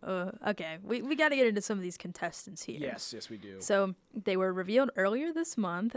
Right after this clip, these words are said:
Speaker 1: September, and there are twenty-two of them. They
Speaker 2: Mm-hmm.
Speaker 1: range from sixty years old up to seventy-five years old. Gary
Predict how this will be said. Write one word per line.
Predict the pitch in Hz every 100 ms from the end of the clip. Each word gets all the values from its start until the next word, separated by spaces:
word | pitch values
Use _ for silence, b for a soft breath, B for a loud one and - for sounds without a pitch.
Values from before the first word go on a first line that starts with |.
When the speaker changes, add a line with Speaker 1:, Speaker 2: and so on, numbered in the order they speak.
| -
Speaker 1:
September, | - 202 - - 190 180 165 160 214 262 b b b -
and | 233 247 254 254 247 226 202
there | 208 208
are |
twenty-two | - - 269 277 - - 269
of | 196
them. | 160 139 208 - -
They | 180
Speaker 2:
Mm-hmm. | 180
Speaker 1:
range | 202 202 -
from | 165 170
sixty | - - 262 - 254
years | 240 247 226
old | 226 247 277 -
up | 202
to | -
seventy-five | - - 233 247 226 220 185 170
years | 165 175
old. | 170 165 220 349 b b b b b -
Gary | 240 277